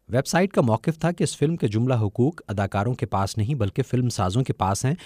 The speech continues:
لہٰذا وہی اسے YouTube سے ہٹا سکتے ہیں۔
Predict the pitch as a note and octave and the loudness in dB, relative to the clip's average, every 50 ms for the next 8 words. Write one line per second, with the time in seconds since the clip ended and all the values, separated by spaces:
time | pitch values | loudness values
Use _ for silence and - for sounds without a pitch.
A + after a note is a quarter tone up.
0 | - - - G#2+ A2 A2 A2+ A2+ B2+ C3+ A#2+ G#2 G#2+ B2 D3+ D3+ C3 G#2 - B2+ | -18 -6 -2 0 2 2 2 2 2 0 2 2 2 2 2 2 0 0 0 0
1 | D3 D3+ A#2+ G2+ G2+ - - G2+ F#2+ - - - C#3 A#2+ - F#2+ F2+ F2 - F#2+ | 2 4 4 4 2 4 2 0 0 2 0 2 2 2 0 0 -2 0 -2 -4
2 | - - - G2 E2 E2+ F2+ E2 | -6 -4 -4 -2 0 0 -2 -2